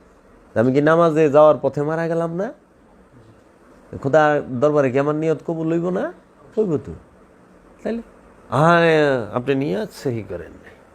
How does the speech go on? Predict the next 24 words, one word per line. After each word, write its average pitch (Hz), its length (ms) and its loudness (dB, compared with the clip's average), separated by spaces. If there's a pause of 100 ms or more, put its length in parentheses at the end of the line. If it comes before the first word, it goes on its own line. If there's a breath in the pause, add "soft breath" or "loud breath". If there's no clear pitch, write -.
(520)
এই 208 280 6
খালি 202 220 4
মানুষের 147 380 0
ডর 127 140 0
দেখাইব। 95 400 -10 (100)
এই 165 120 2
মাজার 170 400 4
গিনার 202 240 0
মধ্যে 190 220 2
মোল্লা, 180 600 2 (280)
এই 135 120 -2
গিনে 165 180 0
এই 160 180 2
বদমাইশের 151 580 2
ওখানে 131 240 0
খাদেম 135 360 0
হইছে, 123 260 -4 (1400)
এই 220 120 6
গিনেই 277 240 4
খাদেম 135 300 0
হইছে। 98 200 -8 (800)
ওই 165 60 10
এখন 165 320 4
ওহনু 175 600 6